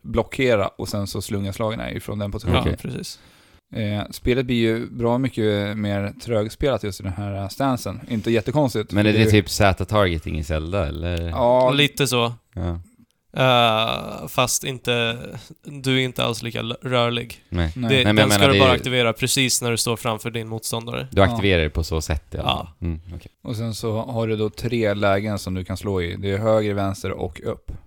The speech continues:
Speaker 2: Japp.
Speaker 3: Mm.
Speaker 1: Och det är så här du då blockerar dina slag. Så när du går in i defensläge så håller du, om du spelar med musen då, riktar du då den till,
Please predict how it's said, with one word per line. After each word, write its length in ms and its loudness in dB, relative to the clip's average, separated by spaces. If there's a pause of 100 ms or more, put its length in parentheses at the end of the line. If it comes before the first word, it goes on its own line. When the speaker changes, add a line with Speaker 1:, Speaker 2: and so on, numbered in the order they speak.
(120)
Speaker 2:
Japp. 280 -14
Speaker 3:
Mm. 260 2 (680)
Speaker 1:
Och 80 -2
det 60 4
är 40 4
så 120 0
här 280 4
du 100 0
då 140 0
blockerar 600 0
dina 220 -4
slag. 400 0
Så 280 -4
när 140 -4
du 100 0
går 160 2
in 100 2
i 40 0
defensläge 580 -2
så 280 -4 (200)
håller 300 -6
du, 120 -4
om 120 -4
du 40 -6
spelar 160 -4
med 120 0
musen 400 2
då, 140 0
riktar 360 -4
du 100 2
då 200 2
den 260 -4
till, 220 -6